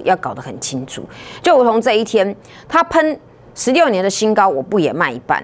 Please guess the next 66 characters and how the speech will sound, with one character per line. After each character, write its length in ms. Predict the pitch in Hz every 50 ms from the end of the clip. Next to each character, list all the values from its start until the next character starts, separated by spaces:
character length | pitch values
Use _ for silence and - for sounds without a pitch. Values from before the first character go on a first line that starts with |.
| 113
后 200 | 151 - - 262
来 100 | 214 165
我 100 | 147 143
又 80 | 165 180
接 220 | 156 - 147 143 147
回 200 | - - - -
来， 120 | 71 82 156
这 100 | - 302
就 140 | 294 320 320
是 100 | 277 294 -
一 120 | - 226
步 240 | 220 220 - 320 240
一 60 | 202
步 200 | 196 - 247 208
来 140 | 165 120 123 139
做。 340 | - - - 190 139 - - - - - - - - -
当 160 | - 370 392
时 140 | 302 285 269
四 180 | - 302 320
月 120 | 330 320 294
二 80 | 285
十 120 | 233 220 214
九 200 | - 180 147 156
在 160 | - 214 196
一 100 | 196 190
五 100 | 160 - -
八， 240 | - 156 127 92 127 170
四 180 | - - - 381
月 80 | 370
二 60 | 320
十 80 | 262 240
三 260 | 247 - 247 220 226
在 120 | 226 226 143
一 140 | 190 196
四 220 | 180 - - 185 151
四。 280 | 139 - 170 143 78 76 -
那 120 | - 254 202
么 160 | 185 156 - - -
我 100 | - -
们 100 | 151 156
话 240 | 160 - 240 208 170
说 180 | 160 - 170 170
四 220 | 165 - - 165
月 140 | 147 147 135
十 160 | - - - -
九， 200 | - - - - - - - - - - - - -
这 100 | - 208
天 180 | 190 202 202 202
在 140 | 202 175 170
一 100 | 170 175
四 240 | 170 - - 165 143
零 100 | 113 104 -
啊， 340 | - - - - - - - -
历 120 | 160 185
史 160 | 156 - - 117
的 100 | 120 123
见 260 | - - 160 131 123 -
证。 180 | - - - - 139 - - - - - - - - - - - - - -
很 140 | - 170 208
多 80 | 262
人 100 | 285 254
叫 160 | 247 254 202
我 60 | 180 170
何 180 | - 165 170
大 220 | - 233 208 160 139
胆 200 | - 123 -